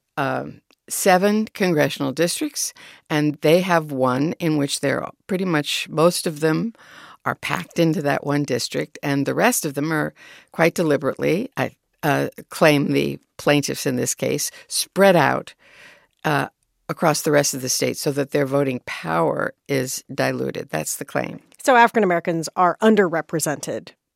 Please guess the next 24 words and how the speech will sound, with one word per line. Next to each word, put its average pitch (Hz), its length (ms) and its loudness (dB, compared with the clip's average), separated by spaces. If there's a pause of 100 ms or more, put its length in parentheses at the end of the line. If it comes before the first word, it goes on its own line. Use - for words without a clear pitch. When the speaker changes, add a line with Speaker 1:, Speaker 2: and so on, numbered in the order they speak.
(160)
Speaker 2:
in 175 360 2
the 175 100 0
congressional 160 600 0
districts - 380 -6
because 202 400 4
of 160 120 -2
the 175 80 6
way 160 160 0
they're 156 160 -4
drawn. 143 320 -2
That's 160 220 -2
the 156 120 -4
argument. 170 340 0
Speaker 1:
That's - 120 -8
the 143 140 2
argument. - 440 -6 (340)
And 180 460 4
the 175 80 -4
state 175 260 4
of 170 80 0
Alabama, 175 680 4 (180)
uh, 165 300 2
maintains 151 640 0
that, 156 180 -2